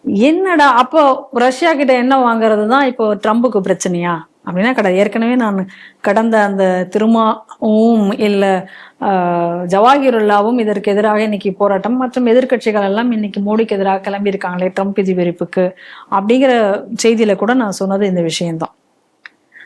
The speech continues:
ரஷ்யா கிட்ட வாங்குறதுனால மட்டும் இன்னைக்கு வந்து இந்தியாவுக்கு வந்து இந்த வரி விதிப்பு என்பது கிடையாது. மோடி பலவிதத்திலையும் ட்ரம்பினுடைய மூக்குடைத்திருக்கிறார். நண்பர்கள் தான்.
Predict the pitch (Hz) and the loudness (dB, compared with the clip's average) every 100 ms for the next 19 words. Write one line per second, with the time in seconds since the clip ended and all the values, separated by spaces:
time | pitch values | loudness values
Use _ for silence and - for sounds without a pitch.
0 | _ - 175 - 285 330 330 277 254 202 | _ -6 -4 2 2 4 2 2 2 2
1 | 226 285 269 247 233 214 202 190 175 180 | 2 2 2 2 0 0 0 0 0 -4
2 | 180 262 349 - _ _ _ _ _ 269 | 0 0 0 -6 _ _ _ _ _ 2
3 | 285 277 233 208 190 202 285 233 190 202 | 4 4 4 2 2 4 4 4 2 -2
4 | - 233 240 233 202 180 185 175 170 240 | 0 2 4 4 4 0 -2 -4 0 2
5 | 214 180 190 - _ _ _ _ _ 220 | 2 -2 -6 -14 _ _ _ _ _ 0
6 | 214 196 190 208 233 190 185 208 185 175 | 2 4 4 2 2 0 0 -2 0 0
7 | 196 190 175 175 165 156 175 156 156 _ | 0 0 0 0 -2 -2 -2 -2 -8 _
8 | _ _ _ _ _ _ - 208 233 285 | _ _ _ _ _ _ -2 4 6 6
9 | 302 330 - 208 262 277 254 254 208 196 | 4 2 2 2 2 4 2 2 0 0
10 | 190 285 294 208 220 277 233 190 190 233 | 0 0 2 0 2 0 0 2 2 2
11 | 214 247 240 196 180 - 180 - 175 185 | 2 0 0 0 0 -4 -6 -4 -2 0
12 | 180 175 _ _ _ _ _ _ _ - | 0 -4 _ _ _ _ _ _ _ -4
13 | 202 226 294 311 285 247 220 196 160 | 0 2 4 4 4 4 4 0 -2